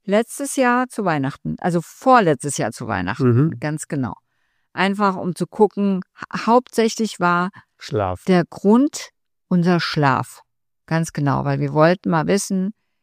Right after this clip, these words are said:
Speaker 1: wie viel R-M-Schlaf, wie viel Tiefschlaf und so weiter. Also überhaupt, wie ist unser Schlaf? Ja, und, aber dieser Ring kann ja noch viel, viel mehr und das finde ich schon extrem spannend.
Speaker 2: Ja, wir haben, wir, wir haben auch mittlerweile erst, ich glaube, einen Bruchteil der,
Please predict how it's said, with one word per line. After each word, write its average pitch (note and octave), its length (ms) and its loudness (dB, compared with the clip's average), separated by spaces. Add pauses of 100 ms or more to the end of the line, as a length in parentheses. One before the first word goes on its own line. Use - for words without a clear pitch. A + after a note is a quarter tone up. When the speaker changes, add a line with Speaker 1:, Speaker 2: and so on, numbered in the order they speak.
(140)
Speaker 1:
wie D#3 160 -4
viel - 200 -6
R-M-Schlaf, E3 1080 0
wie D#3 80 -6
viel D#3+ 160 -10
Tiefschlaf D#3 800 -2
und F#3 200 -6
so D#3 140 -6
weiter. C#3+ 340 0
Also D3 240 -4
überhaupt, F3+ 400 2
wie F#3 340 0
ist - 160 -2
unser E3+ 320 -4
Schlaf? B2 460 -4 (800)
Ja, C3+ 340 4 (540)
und, - 720 -4 (500)
aber D#3 400 2 (640)
dieser E3 300 2
Ring F#3 180 0
kann F3+ 240 0
ja F3+ 100 2
noch D#3+ 220 0
viel, A#3 500 0
viel F3+ 360 0
mehr E3+ 340 2
und D3 160 -2
das - 140 -4
finde F3+ 220 2
ich D#3+ 60 -6
schon D#3+ 280 -2
extrem - 760 -8
spannend. - 320 -8
Speaker 2:
Ja, C#3 160 2
wir C3 100 6
haben, B2+ 160 2
wir, C#3+ 220 2
wir A#2+ 140 0
haben C3 260 0
auch A#2 160 -4
mittlerweile A#2 640 2
erst, A#2 340 -10
ich A#2 80 -12
glaube, A#2 220 -2
einen A2+ 80 0
Bruchteil B2 580 -2
der, A2+ 380 0